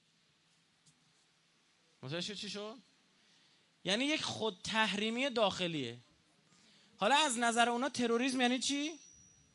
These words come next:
یعنی وزارت دفاع تو، یعنی وزارت کشور تو، یعنی وزارت اطلاعات تو، یعنی سپاه تو، یعنی دار و نداره دیگه. اون کسی امنیت تو رو می‌خواد حفظ کنه و همینا امنیت حفظ کردن دیگه.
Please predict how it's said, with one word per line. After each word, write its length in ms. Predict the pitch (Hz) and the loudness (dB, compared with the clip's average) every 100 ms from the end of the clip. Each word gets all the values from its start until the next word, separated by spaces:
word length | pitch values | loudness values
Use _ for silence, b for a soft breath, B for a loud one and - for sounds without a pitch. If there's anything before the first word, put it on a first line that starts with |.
| _ _ _ _ _ | _ _ _ _ _
یعنی 160 | 151 202 | 0 2
وزارت 360 | 202 185 185 | 2 2 -2
دفاع 340 | 190 160 156 143 | -4 -8 -6 -8
تو، 260 | - 104 104 _ _ _ _ - | -10 -14 -16 _ _ _ _ -6
یعنی 140 | 143 | -2
وزارت 360 | 170 156 165 180 | 0 0 0 -2
کشور 400 | 170 151 - 139 | -2 -2 -2 -6
تو، 300 | 131 110 98 b b | -8 -10 -12 b b
یعنی 140 | 143 170 | -4 -2
وزارت 340 | 165 156 175 | -2 -2 -4
اطلاعات 440 | 160 - 143 147 | -4 -4 -6 -6
تو، 300 | 147 135 107 95 b - | -8 -8 -10 -14 b -10
یعنی 200 | 143 165 | -4 0
سپاه 480 | - 160 170 160 156 | 0 0 -2 -2 -4
تو، 280 | 156 117 b b - | -6 -8 b b -6
یعنی 200 | 151 175 | -2 0
دار 240 | 165 190 | 4 4
و 40 | 190 | 4
نداره 440 | 180 160 170 151 | 4 4 4 2
دیگه. 160 | 127 135 | -2 -4
اون 80 | 151 | -4
کسی 160 | 156 | -4
امنیت 360 | 151 147 156 147 | -4 -2 -4 -4
تو 80 | 135 | -8
رو 60 | |
می‌خواد 180 | 120 117 | -8 -8
حفظ 160 | 113 - | -10 -12
کنه 220 | 113 123 _ _ _ _ _ _ _ 127 | -14 -18 _ _ _ _ _ _ _ -8
و 60 | |
همینا 300 | 139 160 180 | -4 -2 0
امنیت 220 | 170 151 | 0 -2
حفظ 160 | 143 131 | -4 -8
کردن 260 | 131 127 123 | -10 -12 -16
دیگه. 220 | 123 | -16